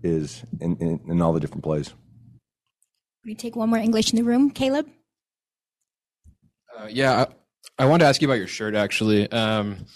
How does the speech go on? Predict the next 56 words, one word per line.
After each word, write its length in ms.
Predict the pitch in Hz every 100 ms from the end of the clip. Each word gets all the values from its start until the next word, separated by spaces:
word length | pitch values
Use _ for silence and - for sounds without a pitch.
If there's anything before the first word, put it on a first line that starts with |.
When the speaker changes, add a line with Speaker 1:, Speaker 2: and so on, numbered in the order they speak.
| - - _ _ _ 104
Speaker 3:
the, 200 | 120 120
it's, 180 | 110
it's 220 | - 110 117
on 100 | 110
your 120 | 107
shirt. 300 | - 147 143
It's, 160 | 139
there, 120 | 127 123
there's 180 | 120
a 80 | 117
banner 300 | 101 117 120
in 120 | 117
the 60 | 110
fan 220 | 117 143
section 300 | 135 139 131
as 100 | 123
well, 420 | 131 135 135 131 -
um, 320 | 123 113 117
giving 180 | 127 123
support 400 | - - 110 107
for 80 | 113
John 380 | 107 107 107
and 120 | 110 107
kinda 140 | 117
what's 140 | 107
going 160 | - 107
on 60 | 104
with 120 | 98
him. 100 | 107
Could, 140 | 143
I 80 | 135
was 160 | 143 127
wondering 180 | 127
if 60 | 120
you 80 | 117
could 80 | 120
just 100 | -
kinda 140 | 117
talk 220 | 107 104
about 300 | 107 104 104 - - _
why 220 | 143 151
you 120 | 156
wear 260 | 139 131 131
it 100 | 131
and 120 | 120
kinda 220 | 120 120
what 220 | 113 113 104
John 220 | 110 104
has 100 | 101
meant 180 | 107 104
to 100 | 107
you 180 | 104
and 80 | 104
to 40 | 104
this 160 | 101
club. 320 | - 107 107